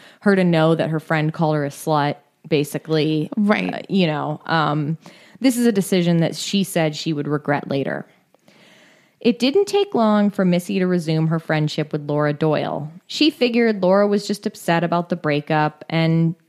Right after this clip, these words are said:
Speaker 1: she was gonna get over it soon. On Tuesday, October first, nineteen eighty-five, Missy's boyfriend Bobby picked her up at school to drive her home.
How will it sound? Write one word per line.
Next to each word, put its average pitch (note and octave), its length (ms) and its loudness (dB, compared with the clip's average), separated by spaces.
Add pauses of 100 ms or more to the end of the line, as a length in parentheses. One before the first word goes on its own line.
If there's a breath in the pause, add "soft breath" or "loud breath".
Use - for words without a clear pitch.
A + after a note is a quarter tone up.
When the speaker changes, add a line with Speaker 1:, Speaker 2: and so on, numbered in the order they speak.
Speaker 1:
she - 240 -4
was G3+ 160 -2
gonna E3 200 2
get C#3 160 2
over C#3 280 0
it - 120 -4
soon. - 460 -8 (1120)
On A3 160 4
Tuesday, C4+ 500 0
October C#4+ 460 0
first, E3+ 520 -2 (100)
nineteen F3 400 0
eighty-five, D#3+ 720 0 (380 soft breath)
Missy's G#3+ 380 2
boyfriend G#3+ 500 2
Bobby E3+ 360 0
picked F3+ 300 -4
her G#3+ 80 4
up G#3 160 0
at A3 80 -2
school E3 340 0
to D#3+ 80 0
drive C#3+ 300 -2
her D3 80 -2
home. D3+ 480 -2